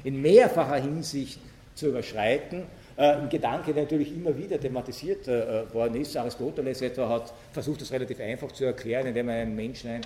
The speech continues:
angeborenen Trieb zur Nachahmung, äh, unterstellt hat. Ja, wir sind <coughs> sozusagen Wesen,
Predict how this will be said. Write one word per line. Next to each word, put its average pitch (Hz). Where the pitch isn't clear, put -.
angeborenen 131
Trieb 147
zur 131
Nachahmung, 123
äh, 127
unterstellt 120
hat. -
Ja, 131
wir 131
sind 139
<coughs> -
sozusagen 127
Wesen, 131